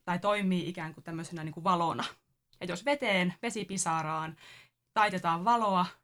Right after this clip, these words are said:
niin tuloksenahan voi nähdä tämmöisen sateenkaaren, eli kaikkien värien spektrin.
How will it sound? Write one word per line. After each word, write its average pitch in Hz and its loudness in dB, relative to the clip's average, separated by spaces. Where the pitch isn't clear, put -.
niin 185 -2
tuloksenahan 175 -4
voi 175 -2
nähdä 175 -4
tämmöisen 165 -8
sateenkaaren, 156 -8
eli 160 -10
kaikkien 170 -8
värien 151 -10
spektrin. - -16